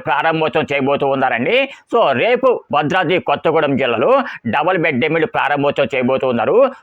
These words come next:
So, ఎల్లుండి నుంచి కూడా మరికొన్ని జిల్లాలో డబుల్ బెడ్ ఇళ్ళు ప్రారంభోత్సవం చేసే అవకాశం కనిపిస్తూ ఉందండి. కాబట్టి ఇందిరమ్మ ఇళ్ళకి ఎవరైతే అప్లై చేసుకొని ఎల్ టూ లిస్ట్ ఉంటారో అటువంటి వారు మాత్రం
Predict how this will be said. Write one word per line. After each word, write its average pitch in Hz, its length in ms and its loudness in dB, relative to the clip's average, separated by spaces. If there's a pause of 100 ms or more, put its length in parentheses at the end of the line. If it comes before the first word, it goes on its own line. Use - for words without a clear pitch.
So, 220 80 2 (260)
ఎల్లుండి 208 460 0
నుంచి 151 200 -2 (100)
కూడా 175 160 2 (160)
మరికొన్ని 147 420 0
జిల్లాలో 131 340 0 (460)
డబుల్ 143 300 0
బెడ్ 127 220 -2
ఇళ్ళు 131 280 2 (340)
ప్రారంభోత్సవం 156 640 0
చేసే 139 240 -2
అవకాశం 131 340 -2
కనిపిస్తూ 123 400 -2
ఉందండి. 113 260 0 (400)
కాబట్టి 214 420 0 (120)
ఇందిరమ్మ 160 520 0
ఇళ్ళకి 123 200 -2
ఎవరైతే 123 320 -2 (160)
అప్లై 135 260 -6
చేసుకొని 131 380 -4 (500)
ఎల్ 208 160 -2
టూ 226 160 4
లిస్ట్ - 220 -6
ఉంటారో 127 300 0 (360)
అటువంటి 233 480 0
వారు 185 220 2
మాత్రం 160 240 0